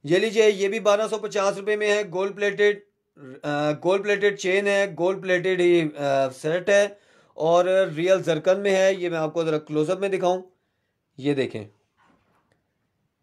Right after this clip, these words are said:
ये चीज़ आप चेक करें, बहुत खूबसूरत चीज़ है,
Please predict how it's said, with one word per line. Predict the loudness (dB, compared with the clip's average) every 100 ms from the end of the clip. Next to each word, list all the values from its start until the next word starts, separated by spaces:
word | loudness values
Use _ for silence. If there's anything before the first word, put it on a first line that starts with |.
| _ _
ये | -8
चीज़ | -6 -2 2 4
आप | 4
चेक | 2 -2 0
करें, | -2 -2 -4
बहुत | 0 2 2
खूबसूरत | -2 -6 -2 -2
चीज़ | -4 -6
है, | -4